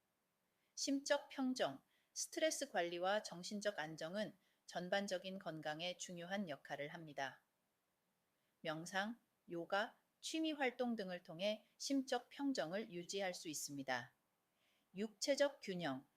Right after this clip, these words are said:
적절한 식사와 운동은 육체적 균형을 유지하는 데 필수적입니다. 이는 건강한 생활 습관을 형성하고 장기적으로 건강을 유지하는 데 도움이 됩니다.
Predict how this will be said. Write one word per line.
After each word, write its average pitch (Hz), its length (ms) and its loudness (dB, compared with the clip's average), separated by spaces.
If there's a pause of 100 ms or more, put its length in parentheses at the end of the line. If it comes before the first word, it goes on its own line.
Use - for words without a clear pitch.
(180)
적절한 233 640 4
식사와 202 640 4
운동은 185 640 -4 (280)
육체적 247 600 -2
균형을 180 520 -2
유지하는 175 600 -4
데 190 240 0
필수적입니다. 143 1000 -2 (1000)
이는 202 340 0
건강한 208 580 2
생활 190 380 -2
습관을 202 580 2
형성하고 214 840 -2 (580)
장기적으로 214 1000 0
건강을 185 640 0
유지하는 185 640 -4
데 190 220 2
도움이 208 380 -2
됩니다. 156 560 -4